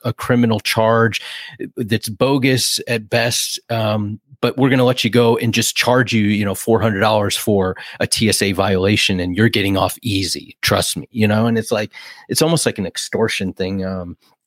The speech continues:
and I, I, I don't like it. I don't understand what the purpose, you know, I don't understand what the purpose of doing that is. Um, it doesn't make anyone safer. Um,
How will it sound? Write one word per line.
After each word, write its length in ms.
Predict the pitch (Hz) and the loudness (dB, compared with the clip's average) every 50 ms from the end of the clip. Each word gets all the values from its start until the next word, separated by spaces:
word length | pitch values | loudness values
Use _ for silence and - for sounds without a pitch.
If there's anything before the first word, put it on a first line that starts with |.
| _ _ _ _ _ - - - - | _ _ _ _ _ -10 -8 -6 -4
and 340 | 120 110 98 101 101 98 - - | -2 0 0 0 -2 -4 -4 -4
I, 140 | 120 107 - | -2 -2 -2
I, 320 | - 117 123 - - 123 | -2 -2 0 0 2 2
I 20 | 135 | 2
don't 140 | 131 - | 0 0
like 240 | 113 113 110 - - | 0 0 2 2 0
it. 100 | 127 - | 0 0
I 80 | - 113 | 0 -2
don't 340 | 107 - 127 123 127 123 - | 0 0 2 2 2 2 2
understand 720 | 123 120 110 104 - - - - 107 104 104 110 110 107 98 | 2 2 2 2 0 -2 0 0 0 0 2 2 2 2 0
what 440 | 90 85 90 98 107 107 - - 98 | -2 -2 2 2 2 2 0 -2 -6
the 120 | - - | -8 -8
purpose, 720 | - - - - 117 107 - - 101 95 - - - - - - - - - - - - - | -4 -2 0 0 0 0 2 0 2 2 2 2 0 0 -4 -10 -18 -18 -18 -18 -16 -4 0
you 100 | 107 101 | 0 2
know, 440 | 98 95 95 92 92 - - - - | 2 2 0 0 -2 -4 -6 -8 -8
I 80 | - 110 | -6 -2
don't 260 | 95 110 117 120 - | 2 2 2 4 4
understand 500 | 123 113 110 - - - 113 107 101 95 | 2 4 4 2 2 0 0 0 0 0
what 120 | 98 - | -2 -4
the 80 | - 90 | -4 -8
purpose 560 | - - - - - 123 123 - 104 - - - - | -8 -8 -4 -2 -2 -2 0 0 -2 -2 -2 -2 0
of 240 | 117 104 95 95 - - | -2 -2 -2 -4 -2 0
doing 300 | 107 101 113 107 98 95 | 2 2 2 2 2 2
that 220 | 95 98 - - - | 0 -2 -4 -6 -4
is. 420 | - 107 110 92 82 - - - - - - _ _ _ _ - | 0 0 0 0 0 -4 -4 -6 -6 -10 -18 _ _ _ _ -4
Um, 240 | 98 101 104 95 98 | -2 0 0 0 -2
it 140 | 104 - | -2 -2
doesn't 260 | - 117 107 113 - 101 | 0 0 0 0 0 0
make 180 | 104 104 - | -2 0 0
anyone 300 | 113 107 107 107 113 113 | 0 0 2 2 2 2
safer. 500 | - - - 92 87 - - 95 104 113 - - - - - - _ _ | 2 2 0 0 -2 0 0 0 -2 -2 -4 -10 -20 -20 -20 -20 _ _
Um, 480 | - 101 98 98 101 95 92 95 95 | -4 -2 -2 -2 -4 -4 -4 -4 -4